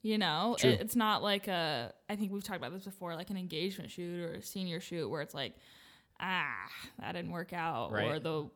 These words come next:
Speaker 1: the weather was bad or whatever. You can just, like, redo it. Not a wedding.
Speaker 3: Yeah, not
Speaker 2: Mm-hmm.
Speaker 3: so much. Which I get that. I also think it's a little ridiculous, but
Speaker 1: Do you?
Speaker 3: I think the, the, I, I mean, I don't, I just think that it's kind of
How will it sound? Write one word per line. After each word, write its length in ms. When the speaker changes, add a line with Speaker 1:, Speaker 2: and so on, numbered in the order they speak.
Speaker 1:
the 120
weather 420
was 160
bad 300
or 80
whatever. 400
You 120
can 140
just, 200
like, 200
redo 260
it. 180
Not 200
a 60
wedding. 380
Speaker 3:
Yeah, 120
not 120
Speaker 2:
Mm-hmm. 80
Speaker 3:
so 100
much. 440
Which 160
I 60
get 240
that. 320
I 120
also 180
think 200
it's 100
a 60
little 240
ridiculous, 600
but 280
Speaker 1:
Do 100
you? 340
Speaker 3:
I 120
think 280
the, 440
the, 260
I, 260
I 60
mean, 140
I 160
don't, 140
I 100
just 180
think 140
that 120
it's 160
kind 180
of 160